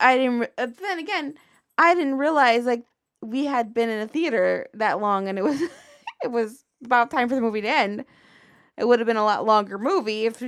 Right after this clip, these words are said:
she would have done what I thought she want-, what I wanted her to do. So it definitely needs another end movie to wrap up the story, 'cause the story is just, again, leaves you hanging and leaves you wanting more, leaves you wanting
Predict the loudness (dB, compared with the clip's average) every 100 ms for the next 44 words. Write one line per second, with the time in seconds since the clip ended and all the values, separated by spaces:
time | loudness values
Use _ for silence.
0 | -12 -10 -8 -6 -4 -2 -2 0 0 0
1 | -6 -6 -8 -8 -6 -2 0 0 0 -4
2 | -6 -8 -8 -16 _ _ _ _ _ -2
3 | 0 0 -4 _ _ -6 0 0 0 -4
4 | -2 -2 -2 -2 -4 -6 -4 -4 -4 -4
5 | -6 -8 -10 -6 -4 -4 -4 -6 -10 -16
6 | _ _ -2 0 0 -2 -6 -10 -2 0
7 | 0 -2 -6 -10 -14 -16 -12 -6 -4 -4
8 | -4 -8 -12 _ _ _ _ _ _ _
9 | _ _ -8 -6 -6 -6 -8 -10 -14 -12
10 | -8 -8 -6 -6 -6 -4 -4 -4 -4 -4
11 | -4 -6 -6 -8 -12 -12 -10 -10 -8 -8
12 | -6 -8 -6 -6 -6 -8 -10 -10 -10 -12
13 | -10 -10 -10 -10 -10 -12